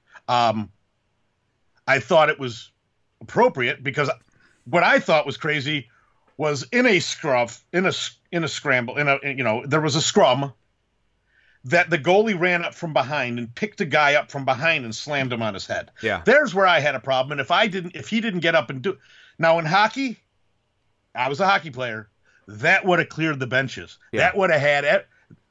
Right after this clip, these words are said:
Speaker 1: uh, first of all, a goalie putting their hands on somebody. Goalies usually work with the goalie. If you
Speaker 2: Right.
Speaker 1: crack a goalie, everyone takes your head off.
Speaker 2: Yeah.
Speaker 1: So in a fight, no one goes after the goalie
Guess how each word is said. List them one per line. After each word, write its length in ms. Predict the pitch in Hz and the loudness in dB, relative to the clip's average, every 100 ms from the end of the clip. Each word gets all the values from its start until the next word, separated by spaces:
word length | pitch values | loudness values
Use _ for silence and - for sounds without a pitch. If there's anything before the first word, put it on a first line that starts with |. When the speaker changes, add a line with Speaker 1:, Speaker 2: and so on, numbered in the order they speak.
| _ _ _ - | _ _ _ -4
Speaker 1:
uh, 100 | 170 | -4
first 240 | - 262 - | 0 -2 0
of 80 | 160 | 4
all, 160 | 143 | 4
a 20 | |
goalie 360 | 127 175 185 135 | 4 2 2 0
putting 180 | 147 143 | -6 -4
their 120 | 131 | -2
hands 260 | 131 123 120 | -2 -2 -6
on 80 | |
somebody. 340 | 113 131 117 113 | -6 -6 -4 0
Goalies 340 | 196 254 208 | 2 2 0
usually 280 | 175 147 165 | -4 -6 -6
work 240 | 151 156 | -6 -6
with 100 | - | -8
the 80 | 113 | -8
goalie. 300 | 117 110 87 - - | -6 -6 -8 -10 -4
If 80 | 127 | -2
you 60 | |
Speaker 2:
Right. 120 | 160 - | -2 0
Speaker 1:
crack 300 | 208 247 226 | 2 2 0
a 60 | |
goalie, 420 | 160 160 160 160 - - | 0 0 0 -2 -6 -4
everyone 320 | 151 156 156 | -2 -2 -6
takes 240 | - 127 - | -6 -8 -6
your 120 | 107 | -6
head 120 | 107 | -6
off. 220 | 85 71 - | -8 -10 -4
Speaker 2:
Yeah. 220 | 110 87 _ _ _ _ | -2 -2 _ _ _ _
Speaker 1:
So 220 | - 190 180 | -2 0 2
in 80 | |
a 40 | 165 | 2
fight, 300 | 247 202 170 _ - | 2 2 0 _ -2
no 120 | 180 | 0
one 100 | 190 | 2
goes 220 | 175 151 | 2 2
after 240 | 160 147 135 | 0 -2 -4
the 80 | |
goalie 440 | 127 143 117 104 | -2 -2 -2 -8